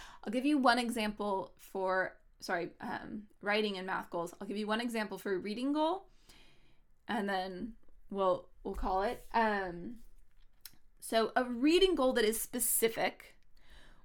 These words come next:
would be, ideally you want to figure out where the child is, is weak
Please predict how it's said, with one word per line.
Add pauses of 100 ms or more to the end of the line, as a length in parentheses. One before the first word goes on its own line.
would
be, (3000)
ideally
you
want
to
figure
out
where
the
child
is,
is
weak